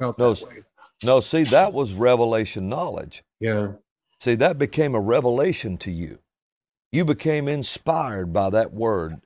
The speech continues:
Speaker 1: Yeah.
Speaker 2: You know, uh, God breathed in your face.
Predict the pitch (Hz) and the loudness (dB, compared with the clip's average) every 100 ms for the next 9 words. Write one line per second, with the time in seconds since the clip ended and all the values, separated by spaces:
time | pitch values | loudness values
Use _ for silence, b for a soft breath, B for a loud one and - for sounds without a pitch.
0 | 120 110 113 113 104 - _ _ 127 131 | -8 -4 -2 -4 -8 -14 _ _ -8 -2
1 | 127 127 127 - _ _ _ _ _ - | 2 2 0 -8 _ _ _ _ _ -6
2 | 104 107 101 - - 98 139 160 131 82 | 0 0 0 -6 -16 0 4 4 4 0
3 | 147 160 120 85 107 110 104 - - 156 | 0 2 0 -2 -4 -2 -4 -4 -4 -4
4 | - - - | -4 -12 -14